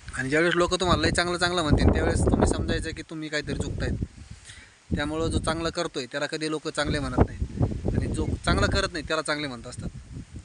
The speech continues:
त्यामुळे हा समाजाचा आणि शेजाऱ्या पाजाऱ्याचा आणि जवळच्या लोकांचा विषय सोडून द्या. आपल्याला कस्टमर बघा, चारशे, पाचशे, सहाशे किलोमीटरवरून कस्टमर शेडवरती येतात, पिल्लं घेऊन जातात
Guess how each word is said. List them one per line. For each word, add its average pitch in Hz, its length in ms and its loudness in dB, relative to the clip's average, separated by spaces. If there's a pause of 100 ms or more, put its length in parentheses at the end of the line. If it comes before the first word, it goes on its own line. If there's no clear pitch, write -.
(100)
त्यामुळे 151 260 -4
हा 139 100 -2
समाजाचा 156 540 0
आणि 131 480 -4
शेजाऱ्या 151 320 0
पाजाऱ्याचा 151 460 0
आणि 127 160 -8
जवळच्या 147 380 -2
लोकांचा 143 320 0
विषय - 160 -2
सोडून 143 320 -8
द्या. 127 100 -10 (1400)
आपल्याला 165 460 -4 (640)
कस्टमर 175 340 -2
बघा, 139 420 -2 (320)
चारशे, 165 300 0
पाचशे, 160 440 -6
सहाशे - 360 4
किलोमीटरवरून 156 680 -4
कस्टमर 139 300 -6
शेडवरती 147 440 -10
येतात, 143 220 -10
पिल्लं - 480 -8
घेऊन 131 180 -2
जातात 131 220 -2